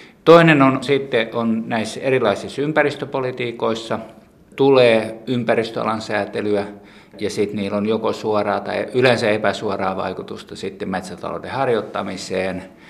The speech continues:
Ja tämmöisiä politiikkalohkoja tässä on niin kuin luonnon monimuotoisuus, sieltä tulee ohjeistusta. Sitten on energia- ja ilmastopolitiikka, jossa meillä on tällä hetkellä aika paljon semmosia E U-tason ehdotuksia, jotka on käsittelyssä.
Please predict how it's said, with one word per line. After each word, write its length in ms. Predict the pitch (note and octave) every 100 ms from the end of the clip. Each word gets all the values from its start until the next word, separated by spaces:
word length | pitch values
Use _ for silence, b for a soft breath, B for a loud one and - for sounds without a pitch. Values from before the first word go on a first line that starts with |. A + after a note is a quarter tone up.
| B B B B
Ja 560 | F#2 F#2 G2 F#2+ G2+ - - - -
tämmöisiä 340 | B2+ B2 B2
politiikkalohkoja 840 | - B2+ A2+ G2+ G2 G2 E2+ - G2+
tässä 380 | G#2 G2+ -
on 60 | F#2
niin 80 | F#2+
kuin 100 | G2+
luonnon 220 | G#2 F#2+
monimuotoisuus, 800 | F#2 C3 B2 A#2 - - G#2+ -
sieltä 180 | G#2 F#2+
tulee 260 | G#2 G2
ohjeistusta. 920 | G2 F#2+ G2+ F#2 - F#2 - - F#2+ - -
Sitten 320 | F#2+ G2 - B2+
on 200 | A2+ - - -
energia- 380 | A#2 A2+ A2 G#2+
ja 60 |
ilmastopolitiikka, 1040 | G#2 G2+ G2 G2 G2+ G2 F#2 F#2 F2 -
jossa 300 | D#2 - -
meillä 200 | F2 F#2
on 60 | E2+
tällä 280 | F2+ E2+ F2
hetkellä 360 | F2 - F2
aika 180 | E2+ E2+
paljon 300 | - E2 D#2
semmosia 420 | F#2 F2 E2+ D#2+ - B B B B B B -
E 140 | G#2 G2
U-tason 400 | F2 F2+ F#2+ F#2+
ehdotuksia, 720 | F#2 F#2+ - F#2+ - F#2 F#2+
jotka 220 | - D#2+
on 100 | E2+
käsittelyssä. 760 | - - - - - - -